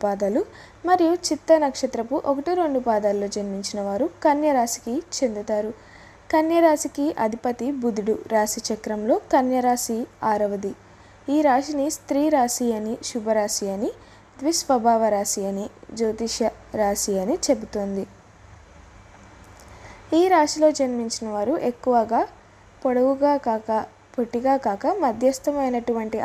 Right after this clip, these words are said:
ఆకారాన్ని కలిగి ఉంటారు. కన్యా రాశి వారు దేనిని అంత సులభంగా వదలరు.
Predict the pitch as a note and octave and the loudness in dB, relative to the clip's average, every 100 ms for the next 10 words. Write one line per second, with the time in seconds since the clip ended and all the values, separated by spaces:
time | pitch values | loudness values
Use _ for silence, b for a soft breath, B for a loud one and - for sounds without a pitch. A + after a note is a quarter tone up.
0 | A3 A3 C4 B3+ G#3+ F#3+ G#3 F#3+ F#3+ G4 | 0 2 2 2 0 -4 -2 -4 2 2
1 | F4+ B3 A3 A3+ G#3+ - - _ - - | 2 0 2 2 2 -2 -12 _ -20 -20
2 | - B B B B B B - D#4 F4+ | -20 B B B B B B 2 2 4
3 | G4+ F4 D#4 E4 D#4 D4 D4 C4 A#3 A#3+ | 6 6 6 4 4 4 4 4 2 2
4 | A#3 A3+ A#3 B3 C4 B3+ A3 B3+ D#4 B3+ | 0 -2 -2 -2 -2 0 0 0 2 2
5 | A#3 A3 G3 G3 F#3+ | 2 0 0 -2 -4